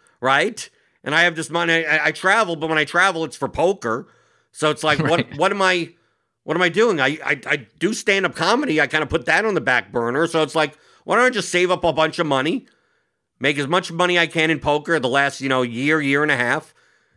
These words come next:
Speaker 1: and then just said, "I'm moving. I'm going, I'm going to, I'm, I'm gonna move to the middle of the country and now go on the road
Speaker 2: <laughs>
Speaker 1: doing comedy." Like,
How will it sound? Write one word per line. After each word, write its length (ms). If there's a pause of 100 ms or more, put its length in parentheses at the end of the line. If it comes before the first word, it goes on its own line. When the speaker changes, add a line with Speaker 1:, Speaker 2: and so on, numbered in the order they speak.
Speaker 1:
and 140
then 100
just 200
said, 340
"I'm 160
moving. 400 (140)
I'm 100
going, 300
I'm 80
going 180
to, 80
I'm, 300 (100)
I'm 120
gonna 100
move 160
to 80
the 80
middle 240
of 60
the 60
country 580 (340)
and 100
now 140
go 160
on 100
the 80
road 260
Speaker 2:
<laughs> 60
Speaker 1:
doing 140
comedy." 400
Like, 260